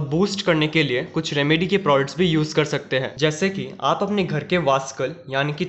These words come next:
आप अपने घर के चौखट में जब भी कोई वास्तु के products use करते हैं तब आपको उन्हें कभी भी center में नहीं place करने चाहिए क्योंकि, और अगर आपको wholesale या फिर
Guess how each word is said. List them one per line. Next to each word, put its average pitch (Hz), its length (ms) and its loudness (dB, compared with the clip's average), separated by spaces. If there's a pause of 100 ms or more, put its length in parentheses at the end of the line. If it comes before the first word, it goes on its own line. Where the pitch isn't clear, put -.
(120)
आप 165 200 0
अपने 196 220 -2
घर 156 160 -4
के 165 160 -6
चौखट 151 560 -4
में 139 280 -6
जब 156 200 -2
भी 202 80 0
कोई 220 180 2
वास्तु 139 320 2
के 196 80 0
products 160 380 0
use 160 260 -4
करते 151 300 0
हैं 127 180 -6 (600)
तब 147 120 2
आपको 147 320 2
उन्हें 143 320 0
कभी 160 240 0
भी 151 200 -6
center 156 420 0
में 202 120 0
नहीं 160 200 -2
place 160 320 -6
करने 147 200 -4
चाहिए 123 380 -4 (500)
क्योंकि, 165 360 2 (220)
और 151 100 4
अगर 160 220 4
आपको 190 300 2
wholesale 143 640 2
या 139 120 2
फिर 175 160 2